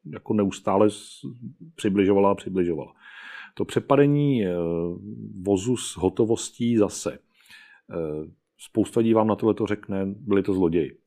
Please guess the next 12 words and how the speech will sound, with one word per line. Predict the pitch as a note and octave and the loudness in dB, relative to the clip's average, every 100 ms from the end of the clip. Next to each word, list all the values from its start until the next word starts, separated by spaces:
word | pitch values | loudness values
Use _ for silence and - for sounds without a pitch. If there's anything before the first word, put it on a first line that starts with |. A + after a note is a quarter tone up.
| _ _ _ _ _ _ _ _ _ - | _ _ _ _ _ _ _ _ _ -4
Ale | E2 E2+ F2 F2 - _ _ _ - | 0 0 0 -4 -8 _ _ _ 0
i | G2 | 2
druhý | A2 C#3+ | 2 2
odboj | E3+ G2 E2 | 2 2 2
potřeboval | F2 - F2+ | 0 -4 -6
peníze. | D#2+ D#2+ D#2 D2+ D2+ - _ _ _ _ _ _ _ _ _ _ _ - | -6 -8 -8 -10 -14 -16 _ _ _ _ _ _ _ _ _ _ _ -2
Jo, | G#2 | -2
každý | - G#2+ C3 D3 | 2 2 2 -2
odboj | G#2+ A2+ B2+ | 0 4 4
potřebuje | G#2+ - A2+ A2+ A#2+ | 2 -2 -2 0 -2
kromě | G#2+ F#2 | -2 -4
zbraní | C#2+ D#2 D#2+ F#2+ A#2+ D#3 | -4 -6 -2 -2 -2 -6